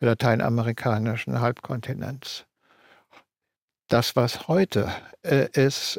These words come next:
ist sozusagen die Eingliederung dieser Räume in die amerikanische Einflusssphäre. Und das ist Bestandteil einer doch fundamentalen Veränderung,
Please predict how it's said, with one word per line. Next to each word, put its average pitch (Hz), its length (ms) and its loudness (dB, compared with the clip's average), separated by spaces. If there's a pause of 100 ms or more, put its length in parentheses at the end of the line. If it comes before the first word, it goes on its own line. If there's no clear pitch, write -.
ist - 360 0
sozusagen 131 920 0
die 120 340 2
Eingliederung 143 1300 0 (680)
dieser 123 380 4
Räume 127 680 2 (800)
in 143 140 2
die 139 120 4
amerikanische 127 680 2
Einflusssphäre. 120 1600 -4 (600)
Und 135 160 2
das 160 200 4
ist 185 260 0 (200)
Bestandteil 147 960 2
einer 127 480 2
doch - 440 -4
fundamentalen 120 1040 2
Veränderung, 123 840 0